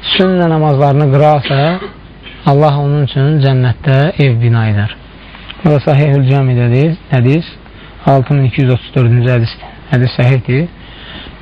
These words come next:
Gün ərzində on iki rəkət sünnələr hansılardır? Fəcr namazından əvvəl,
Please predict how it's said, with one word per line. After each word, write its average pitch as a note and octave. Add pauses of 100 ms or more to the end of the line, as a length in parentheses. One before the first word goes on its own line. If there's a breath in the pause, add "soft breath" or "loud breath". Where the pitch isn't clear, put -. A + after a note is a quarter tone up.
Gün D#3+
ərzində D3+
on D3+
iki C#3+
rəkət C#3
sünnələr C#3
hansılardır? C3 (920 loud breath)
Fəcr D#3
namazından C3
əvvəl, C3